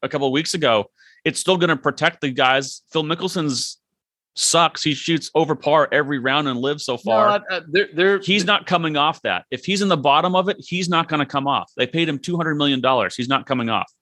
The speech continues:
Speaker 1: So
Speaker 2: Well,
Speaker 1: it's,
Speaker 2: the
Speaker 1: even the relegation isn't really completely competitive.
Speaker 2: Well, that's, no, that's the same way it is with any other tour. I mean, the P G A Tour, Tiger Woods hasn't finished in the top in the money list, but he's, he's,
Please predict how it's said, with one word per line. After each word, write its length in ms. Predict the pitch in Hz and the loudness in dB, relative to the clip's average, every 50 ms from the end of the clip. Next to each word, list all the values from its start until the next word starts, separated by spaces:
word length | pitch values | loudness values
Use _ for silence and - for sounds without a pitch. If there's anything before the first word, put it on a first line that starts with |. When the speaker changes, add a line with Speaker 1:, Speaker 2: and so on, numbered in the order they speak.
| _ _ - | _ _ -4
Speaker 1:
So 160 | - 156 143 | 2 4 6
Speaker 2:
Well, 80 | 147 147 | 6 4
Speaker 1:
it's, 100 | 151 139 | 4 2
Speaker 2:
the 80 | 139 | 2
Speaker 1:
even 240 | 139 220 202 214 208 | 2 4 4 4 4
the 60 | 202 | 4
relegation 560 | 175 196 196 190 180 156 180 214 208 - 170 | 4 4 4 4 2 2 2 2 2 0 -2
isn't 280 | - 151 143 151 147 - | -2 -2 -2 -2 -2 0
really 260 | 131 151 151 147 143 131 | 2 4 4 4 4 2
completely 420 | - - 143 135 156 156 151 143 | 2 -2 -4 -2 -2 -2 -4 -2
competitive. 580 | - 131 120 - 139 135 135 110 104 110 117 - _ _ _ - | -2 -2 0 0 0 0 2 2 0 0 0 -2 _ _ _ -8
Speaker 2:
Well, 240 | 135 123 117 120 - _ _ _ _ - | -6 -6 -6 -6 -10 _ _ _ _ -10
that's, 400 | 120 120 135 135 127 131 - - - | -2 0 2 2 0 -2 -6 -12 -4
no, 240 | 131 131 131 123 117 | 0 2 2 4 4
that's 180 | 127 131 131 | 2 2 0
the 80 | - 113 | -2 -6
same 240 | - - 131 123 117 | -2 0 0 2 2
way 160 | 113 113 113 | 2 2 2
it 180 | 110 113 110 | 2 0 0
is 140 | 107 107 101 | -2 -2 -2
with 140 | 104 101 98 | -4 -4 -4
any 200 | 107 101 101 98 | -2 -2 -2 -2
other 160 | 98 107 107 | -2 -4 -4
tour. 460 | 98 - - 101 90 90 90 87 - - | -4 -6 -8 -8 -6 -6 -8 -8 -10 -10
I 80 | 120 | -8
mean, 120 | 110 107 104 | -6 -6 -4
the 20 | 95 | -2
P 160 | - 127 110 | 0 0 0
G 100 | 104 110 | 2 0
A 60 | 104 | 0
Tour, 220 | - 120 113 110 104 | 0 2 2 2 2
Tiger 340 | - - 117 113 107 104 104 | 2 2 2 2 2 0 0
Woods 220 | 107 117 110 92 | 2 0 0 0
hasn't 280 | 113 107 98 101 92 - | -2 -4 -4 -4 -6 -4
finished 260 | 113 101 98 - - | -4 -4 -4 -4 -6
in 80 | 104 | -8
the 80 | 101 92 | -8 -8
top 320 | - - 101 92 92 - - | -4 0 0 2 0 0 -4
in 60 | 104 | -10
the 60 | 95 | -8
money 220 | 92 95 98 98 95 | -4 -2 -2 -2 -2
list, 260 | 95 95 95 - - | -2 -4 -4 -4 -4
but 100 | - 98 | -6 -4
he's, 280 | 104 104 98 92 92 - | -2 -2 -2 -2 -6 -8
he's, 440 | - 113 104 101 90 - - - | -8 -6 -6 -6 -6 -8 -12 -14